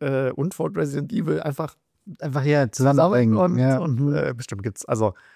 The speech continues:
Speaker 1: klar, ob du jetzt das Budget
Speaker 2: Dinos
Speaker 1: reinsteckst.
Speaker 2: gehen irgendwie auch immer, ja.
Speaker 1: Ja, gefühlt. Gut.
Speaker 2: Gut.
Speaker 1: Bei dir?
Speaker 2: Ähm, ja, das haben wir schon, eh schon so viel besprochen. Es gibt so ein paar kleinere.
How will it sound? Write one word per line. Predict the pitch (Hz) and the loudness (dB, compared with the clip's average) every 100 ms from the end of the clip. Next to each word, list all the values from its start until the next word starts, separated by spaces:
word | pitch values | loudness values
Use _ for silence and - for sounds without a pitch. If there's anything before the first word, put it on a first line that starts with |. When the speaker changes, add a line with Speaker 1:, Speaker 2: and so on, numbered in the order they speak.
| _ | _
Speaker 1:
klar, | - 107 | -4 -4
ob | 104 | -2
du | |
jetzt | 113 - | -4 -6
das | 107 | -8
Budget | - 113 117 113 | -6 -2 0 4
Speaker 2:
Dinos | 175 165 | 4 4
Speaker 1:
reinsteckst. | 135 | 2
Speaker 2:
gehen | 135 147 | 0 0
irgendwie | 123 117 117 | 2 0 -2
auch | |
immer, | - 123 101 | -2 -2 -2
ja. | 104 110 120 | -2 -2 -4
Speaker 1:
Ja, | |
gefühlt. | 117 110 123 113 107 - _ _ _ _ _ - | -6 -6 -2 -2 -2 -8 _ _ _ _ _ 0
Gut. | 190 - _ _ _ _ _ - | 2 0 _ _ _ _ _ -4
Speaker 2:
Gut. | 123 | -2
Speaker 1:
Bei | |
dir? | 143 139 - _ _ - | 0 -4 -6 _ _ -4
Speaker 2:
Ähm, | 147 147 151 151 - _ _ _ | 0 2 2 0 -4 _ _ _
ja, | 147 135 123 | -2 2 4
das | 104 | 4
haben | 156 | 4
wir | 135 | 4
schon, | 127 | 0
eh | 160 | -2
schon | - 113 | -2 -2
so | |
viel | 101 | -2
besprochen. | 104 - 117 123 | -4 -4 -4 -2
Es | 120 | -2
gibt | 131 | -4
so | - | -4
ein | 117 110 | -4 -2
paar | 113 | -6
kleinere. | - 120 151 170 175 | -4 -2 0 2 0